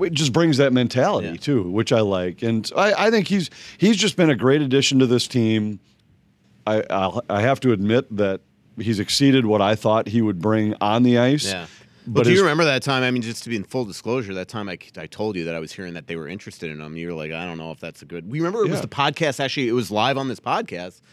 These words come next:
Speaker 2: the week before the, the trade. I
Speaker 1: It
Speaker 2: said, "What
Speaker 1: was,
Speaker 2: do you
Speaker 1: and, and
Speaker 2: think?"
Speaker 1: we had watched, we had
Speaker 2: Yeah.
Speaker 1: seen the Rangers early in the season here. He wasn't playing much. He had been scratched a lot.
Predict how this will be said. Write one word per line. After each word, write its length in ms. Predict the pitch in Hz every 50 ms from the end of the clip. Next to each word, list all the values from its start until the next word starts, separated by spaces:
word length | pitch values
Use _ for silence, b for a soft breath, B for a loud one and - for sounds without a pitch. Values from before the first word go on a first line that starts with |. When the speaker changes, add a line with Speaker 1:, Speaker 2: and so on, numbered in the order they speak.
| b b b b b b
Speaker 2:
the 100 | 117 120
week 240 | 113 131 135 131 -
before 400 | 135 123 - - 131 131 131 127
the, 260 | 120 127 120 117 110 95
the 120 | 104 98
trade. 360 | - - - 165 220 196 95
I 60 | 80
Speaker 1:
It 140 | 80 - 127
Speaker 2:
said, 100 | 123 147
"What 120 | 165 147 135
Speaker 1:
was, 80 | 120
Speaker 2:
do 0 | 135
you 40 | 135
Speaker 1:
and, 80 | 131
and 180 | 127 139 143 139
Speaker 2:
think?" 80 | 139 139
Speaker 1:
we 60 | 151
had 160 | 156 147 131
watched, 420 | 120 120 127 127 143 147 - - -
we 160 | 131 123 127
had 120 | 123 104
Speaker 2:
Yeah. 20 | 104
Speaker 1:
seen 240 | - - 156 160 151
the 80 | 143
Rangers 480 | 127 127 131 135 131 117 131 123 104 117
early 240 | 127 127 127 127 123
in 80 | 120
the 80 | 113 104
season 400 | - - 131 127 120 117 120 113
here. 300 | 113 120 120 120 120 117
He 60 | 104
wasn't 400 | 90 95 110 127 123 139 131 123
playing 380 | - - 131 131 131 127 123 117
much. 280 | 113 117 117 110 -
He 60 | 117
had 120 | 101 87 87
been 100 | 90 82
scratched 540 | - - - 117 107 113 120 120 - - 120
a 40 |
lot. 380 | 104 107 107 110 107 107 107